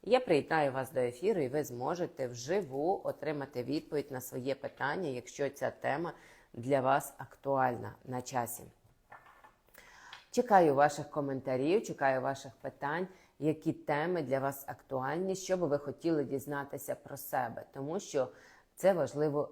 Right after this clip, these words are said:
знати, коли ви не знаєте, важливо розібратися зі своєю проблемою. Проблему не можна залишати без відповіді.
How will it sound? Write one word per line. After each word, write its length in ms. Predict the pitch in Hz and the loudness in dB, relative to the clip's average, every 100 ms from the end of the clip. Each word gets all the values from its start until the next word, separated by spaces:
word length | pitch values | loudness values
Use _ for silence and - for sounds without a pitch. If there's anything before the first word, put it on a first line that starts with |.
| - | -8
знати, 640 | 127 - 147 156 214 233 | -12 -4 0 2 0 -2
коли 300 | 220 135 127 | -4 -2 -2
ви 100 | 123 | -2
не 160 | 123 120 | -4 -6
знаєте, 680 | 127 127 143 160 160 170 160 | -6 -4 -2 -4 -4 -2 0
важливо 680 | 143 143 143 156 147 147 - | -2 -2 -2 0 2 0 2
розібратися 880 | 156 156 139 127 139 160 180 - 139 | 0 2 -2 0 2 2 0 -8 -8
зі 120 | 127 | -10
своєю 400 | - 131 143 151 | -6 -2 0 0
проблемою. 680 | 147 143 139 175 175 139 - | -2 -6 -4 -4 -4 -6 -10
Проблему 480 | 143 131 147 170 170 | -10 -6 -4 -4 -2
не 140 | 165 | -4
можна 580 | 147 127 135 170 160 143 | -4 -6 -4 -6 -6 -10
залишати 640 | 139 131 131 143 143 135 - | -8 -8 -6 -4 -4 -4 -10
без 200 | 135 135 | -10 -6
відповіді. 600 | 143 - - 110 - | -6 -6 -12 -12 -14